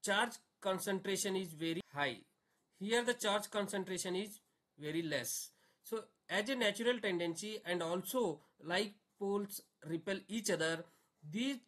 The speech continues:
charge carriers which are present in heavy, heavily concentrated area wish to or tend to move towards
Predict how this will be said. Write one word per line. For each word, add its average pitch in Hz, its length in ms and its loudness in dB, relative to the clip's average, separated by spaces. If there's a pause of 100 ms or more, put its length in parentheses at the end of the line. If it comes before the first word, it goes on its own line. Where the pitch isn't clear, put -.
(100)
charge 196 360 2
carriers 156 500 -2
which 175 200 -4
are 190 100 4
present 190 420 -2
in 190 140 0
heavy, 170 480 -4
heavily 190 640 -4 (320)
concentrated 175 680 0
area 175 500 2 (920)
wish 247 240 0 (120)
to 185 200 -2 (420)
or 175 260 -2 (180)
tend 233 320 2
to 226 100 0
move 196 240 2
towards 196 400 0